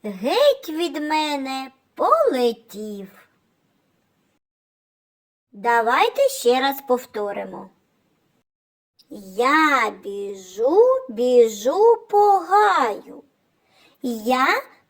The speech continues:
метелика спіймаю. А метелик не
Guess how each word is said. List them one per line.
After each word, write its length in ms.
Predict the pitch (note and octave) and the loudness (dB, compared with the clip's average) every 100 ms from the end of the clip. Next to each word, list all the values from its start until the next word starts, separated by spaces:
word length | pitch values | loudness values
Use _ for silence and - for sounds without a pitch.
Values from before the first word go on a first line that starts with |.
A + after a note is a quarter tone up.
| - | -4
метелика 1300 | A4+ F5 F#5 F#5 E4+ D#4+ D4+ D4 C#4+ C#4+ C#4+ D4 D4 C#4+ _ | -2 0 -2 0 2 4 4 4 2 0 0 0 -2 -6 _
спіймаю. 1500 | - - - D#4+ D#4 D4 C#4+ C#4+ C4+ C4+ C4 B3+ C4 B3+ C4 _ _ _ _ _ _ _ _ _ _ _ | -20 -20 -6 -4 -2 -4 0 4 4 4 0 0 0 0 -8 _ _ _ _ _ _ _ _ _ _ _
А 300 | D#4+ E4 E4 | 0 2 2
метелик 1200 | E4 F4 F4 - F#4+ G#4 C5 B4 C#4 G#3+ - - _ | 4 4 2 -2 -2 0 2 0 -2 -8 -12 -20 _
не 400 | D4 E4+ B4+ F#5+ | -2 0 2 2